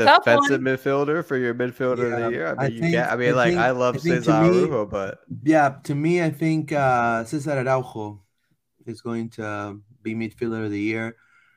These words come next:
Speaker 3: I think, uh, he's gonna win. He's gonna be a starter in every game,
Speaker 2: Yeah.
Speaker 3: and I think, uh, he's gonna have a, a lot of good stats. And, um, hopefully, I, I was gonna go for Ojeda, but it would be a disappointment if he doesn't perform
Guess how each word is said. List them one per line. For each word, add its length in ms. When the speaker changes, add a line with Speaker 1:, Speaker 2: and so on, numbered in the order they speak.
Speaker 3:
I 80
think, 420
uh, 220
he's 220
gonna 240
win. 520
He's 280
gonna 180
be 180
a 60
starter 640
in 140
every 240
game, 320
Speaker 2:
Yeah. 260
Speaker 3:
and 160
I 80
think, 420
uh, 300
he's 140
gonna 160
have 180
a, 220
a 80
lot 160
of 80
good 140
stats. 760
And, 440
um, 420
hopefully, 720
I, 100
I 100
was 120
gonna 160
go 100
for 240
Ojeda, 440
but 380
it 120
would 100
be 100
a 40
disappointment 640
if 60
he 60
doesn't 460
perform 460